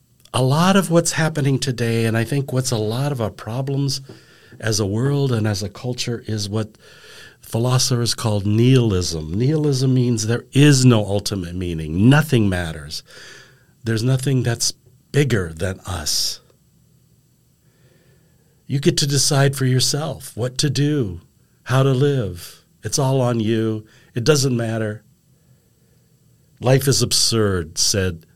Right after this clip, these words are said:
the existential philosopher Jean-Paul Sartre. Or,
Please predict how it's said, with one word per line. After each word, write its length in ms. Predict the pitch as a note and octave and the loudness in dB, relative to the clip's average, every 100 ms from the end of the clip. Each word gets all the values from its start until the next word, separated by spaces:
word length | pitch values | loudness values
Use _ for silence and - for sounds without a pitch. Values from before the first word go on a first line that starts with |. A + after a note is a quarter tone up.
| - | -6
the 120 | F#2+ | -4
existential 640 | F2+ E2+ E2+ F#2 F2 F2 | -2 -4 -6 -6 -4 -6
philosopher 800 | D#2+ F#2 F2 F2 - D#2+ E2+ D#2+ - - - - | -6 -6 -4 -4 -6 -6 -8 -8 -12 -20 -20 -8
Jean-Paul 500 | - F#2 F2 F2+ E2+ | -4 -2 -4 -6 -6
Sartre. 640 | - E2+ D#2 - C#2+ D2+ _ _ _ _ _ _ _ - | -4 -6 -8 -8 -12 -14 _ _ _ _ _ _ _ 0
Or, 560 | B2 C3 C3 C3 A#2+ | 4 6 6 4 2